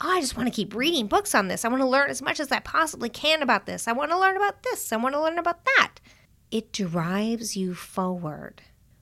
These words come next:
When you're pushing yourself past a set belief system, that's so much more difficult. Because you have to let go of these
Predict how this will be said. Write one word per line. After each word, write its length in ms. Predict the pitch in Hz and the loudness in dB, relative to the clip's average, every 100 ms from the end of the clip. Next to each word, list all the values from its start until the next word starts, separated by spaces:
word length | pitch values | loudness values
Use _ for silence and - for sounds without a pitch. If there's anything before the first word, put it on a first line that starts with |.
| _ - | _ -6
When 280 | 196 202 | -2 0
you're 180 | 196 190 | 2 0
pushing 720 | 190 - - 359 370 427 440 | -2 -8 -4 -2 -2 -2 -2
yourself 560 | 440 415 - 370 349 339 | -2 -2 0 2 0 -2
past 480 | - 311 311 - 254 | -6 -4 -4 -6 -8
a 80 | |
set 460 | 254 - 302 302 - | -8 -6 -4 -4 -4
belief 500 | 240 220 233 453 466 | -6 -4 -6 -6 -4
system, 960 | - 220 208 - 196 185 185 185 196 202 _ _ _ _ _ | -4 -4 -4 -4 -6 -6 -6 -8 -10 -14 _ _ _ _ _
that's 160 | 240 - | -12 -8
so 580 | - - 190 190 214 226 | -6 -6 -4 -4 -2 -4
much 360 | 240 - - | -4 -6 -8
more 640 | 202 185 190 190 196 196 - - | -4 -4 -4 -4 -4 -6 -8 -8
difficult. 840 | 202 - - - 170 - _ - _ _ - - - | -8 -8 -12 -14 -16 -18 _ -20 _ _ -20 -20 -14
Because 280 | 226 262 262 | -4 -2 0
you 100 | 254 | -4
have 460 | 240 269 302 311 - | -6 -2 -2 -2 -6
to 200 | 269 226 | -4 -2
let 460 | 208 220 269 - | 0 -2 -4 -6
go 840 | 208 208 220 214 202 165 165 175 - _ _ _ - | 0 2 2 0 0 -2 -6 -10 -18 _ _ _ -6
of 280 | 220 208 190 | -2 -2 -2
these 640 | 208 208 214 247 - - | -2 0 -2 -4 -8 -12